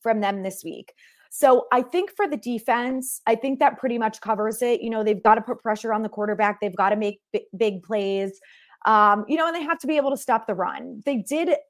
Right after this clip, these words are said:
honestly, a better job of it than I expected last week, all things considered, when it was the worst football execution play I've probably ever seen in my life. So,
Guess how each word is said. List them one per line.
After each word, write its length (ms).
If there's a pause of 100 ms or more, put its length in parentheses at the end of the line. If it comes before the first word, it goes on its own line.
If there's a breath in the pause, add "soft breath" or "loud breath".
(140)
honestly, 640 (100)
a 40
better 300
job 280
of 100
it 140
than 80
I 120
expected 480
last 280
week, 160 (180)
all 240
things 360
considered, 680 (300 soft breath)
when 120
it 40
was 140
the 100
worst 540
football 840
execution 640
play 300
I've 160
probably 280
ever 160
seen 220
in 80
my 140
life. 420 (360 soft breath)
So, 680